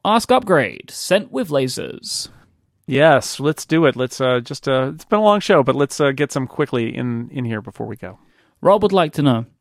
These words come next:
Speaker 1: "I'm looking for over-ear wireless headphones to keep my ears warmer in the winter.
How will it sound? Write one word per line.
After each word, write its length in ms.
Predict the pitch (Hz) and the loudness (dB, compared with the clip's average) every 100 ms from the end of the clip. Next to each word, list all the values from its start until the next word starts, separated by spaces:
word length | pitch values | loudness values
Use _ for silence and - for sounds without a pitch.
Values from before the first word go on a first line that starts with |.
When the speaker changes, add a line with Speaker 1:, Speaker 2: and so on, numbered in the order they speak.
| _ - | _ -6
Speaker 1:
"I'm 100 | 160 | -2
looking 320 | 240 - 370 | -2 -4 -8
for 220 | - 175 - | -2 -2 2
over-ear 1000 | 156 208 208 202 - - 156 165 165 165 | 4 4 4 -2 -2 -2 0 2 4 2
wireless 680 | 131 135 143 175 156 143 | 2 2 4 4 2 -2
headphones 640 | - 180 170 123 113 113 - | -2 -2 -2 -6 -6 -6 -10
to 100 | 131 | -14
keep 280 | - 151 143 | -10 -10 -4
my 240 | 151 143 | -4 -4
ears 340 | 135 131 143 131 | -2 -2 -2 -4
warmer 400 | 120 107 107 110 | -2 -2 -2 -2
in 120 | 120 | -2
the 80 | 127 | 2
winter. 440 | 220 202 - | 2 0 -2